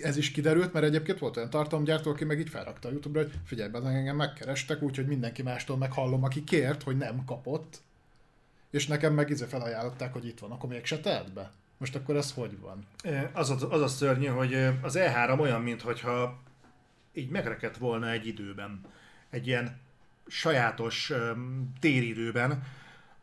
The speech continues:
Speaker 2: ahol az van, hogy tartunk egy rendezvényt, és majd, majd mi megkeresünk tartalomgyártókat, ne foglalkozzunk itt semmivel. Persze van egy, ö, ö, jelentkezési felület, ahova tudsz jelentkezni, de egyébként a kutya se olvassa a részünkről, úgyhogy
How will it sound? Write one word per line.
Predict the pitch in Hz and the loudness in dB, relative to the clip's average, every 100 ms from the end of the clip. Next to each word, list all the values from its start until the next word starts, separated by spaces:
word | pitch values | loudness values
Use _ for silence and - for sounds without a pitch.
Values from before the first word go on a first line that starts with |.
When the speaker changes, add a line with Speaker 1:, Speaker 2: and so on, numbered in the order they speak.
| _ | _
Speaker 2:
ahol | - 127 139 139 | 2 4 6 6
az | - 180 - 127 | 8 6 6 4
van, | 135 127 | 4 4
hogy | 139 139 - - | 2 2 -2 0
tartunk | 214 226 190 131 | 4 4 4 0
egy | 120 120 | 0 2
rendezvényt, | 131 135 151 131 160 185 190 165 | 4 6 4 2 0 0 2 2
és | 135 | 2
majd, | 151 151 151 | 2 2 2
majd | 139 135 | 2 2
mi | 147 | 2
megkeresünk | 180 196 151 123 - 117 | 0 0 0 0 -2 -6
tartalomgyártókat, | 127 127 135 135 131 123 - 120 123 | 0 0 0 0 2 0 0 -4 -4
ne | 135 | -4
foglalkozzunk | 131 117 120 113 117 110 107 | -4 -4 -4 -4 -6 -6 -10
itt | 104 | -10
semmivel. | - 147 156 175 190 196 - - - | -8 -6 -4 0 0 0 -6 -16 4
Persze | 165 135 131 | 4 6 4
van | 131 | 4
egy, | 120 127 | 4 2
ö, | 120 120 120 120 - - - | 4 6 6 2 -6 -18 -6
ö, | 127 120 120 117 117 117 117 131 | -2 0 0 0 0 -2 -4 -4
jelentkezési | 135 123 113 117 113 - | 4 4 4 -2 -4 -4
felület, | - 127 120 117 | -2 0 2 2
ahova | 110 110 | 2 0
tudsz | 123 - | -2 -2
jelentkezni, | 117 113 117 110 | -2 -2 -6 -6
de | 117 | -6
egyébként | 113 113 120 | -4 -6 -6
a | 131 | -6
kutya | 131 120 | -6 -6
se | - 110 | -6 -6
olvassa | 110 107 - 117 | -4 -4 -4 -4
a | |
részünkről, | 110 107 120 113 113 | -4 -4 -8 -6 -4
úgyhogy | 113 120 117 | -4 -4 -4